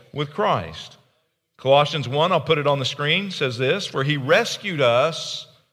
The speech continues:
from the domain of darkness. He transferred us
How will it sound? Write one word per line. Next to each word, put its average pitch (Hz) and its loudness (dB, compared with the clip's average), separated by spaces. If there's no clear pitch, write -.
from 143 -4
the 135 0
domain 196 2
of 185 -4
darkness. 95 -2
He 185 4
transferred 208 2
us 143 4